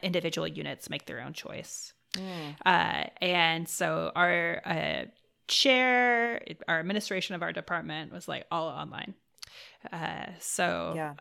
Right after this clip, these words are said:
Speaker 1: uh, I am thankful for that. I am very, feel incredibly fortunate when you hear the stories and the stuff going around, uh, you know, of what, you know, universities are trying to do to keep professors and kids in the cla-, and, uh, sorry, students in the classrooms.
Speaker 2: Mm-hmm.
Speaker 1: Um,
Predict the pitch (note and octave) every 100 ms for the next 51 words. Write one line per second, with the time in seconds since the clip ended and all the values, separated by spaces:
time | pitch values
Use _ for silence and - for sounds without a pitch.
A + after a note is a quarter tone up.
0 | F3+ D#3+ - G3 E3+ G#3 A#3+ C#4+ C4+ C4+
1 | A#3+ A#3 F3+ D#3+ - F#3 E3+ F3 - -
2 | E3 F3 E3+ - B3 A#3+ F3+ - G3 F#3+
3 | D3+ D#3+ D#3 D#3 F3 D#3+ - - F3 F3+
4 | E3+ - C3+ D#3 - E3 - - D#3+ E3
5 | D3+ D3 D#3 D3 - - - D3+ C3+ C3
6 | - - D3+ - _ _ - - - -
7 | - F3+ D3 D3 E3 - G3+ G3 F#3 F3+
8 | - F#3+ F3 F3 - F#3+ F3 E3+ - D#3+
9 | F3+ D#3+ E3 E3+ E3+ - - F#3+ - G3+
10 | F3+ - G#3 F3 F3+ - F#3+ F3 F3 F#3+
11 | F3+ E3+ D3+ E3 E3+ E3+ - D#3+ D#3 E3+
12 | D#3+ C#3+ - E3+ F3+ F3+ - C#3+ D3+ D3+
13 | E3 - E3+ F3 G3 - - - - E3+
14 | E3+ D#3+ F3 C3+ C#3+ E3